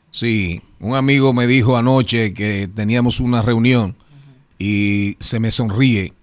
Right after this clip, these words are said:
se me sonríe, y él es muy repentista, muy original, y digo yo, "Este viene con una".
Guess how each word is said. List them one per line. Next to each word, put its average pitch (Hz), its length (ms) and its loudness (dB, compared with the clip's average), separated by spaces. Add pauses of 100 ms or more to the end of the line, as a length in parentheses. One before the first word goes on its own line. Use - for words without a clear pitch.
(380)
se 87 160 -8
me 98 120 -2
sonríe, 104 720 -2
y 101 380 -2
él 123 160 2
es 123 160 0
muy 123 340 2
repentista, 113 840 0
muy 117 200 0
original, 120 560 0 (340)
y 95 140 -6
digo 120 260 2
yo, 117 320 0
"Este 135 340 0
viene 120 360 0
con 92 200 -6
una". 85 260 -8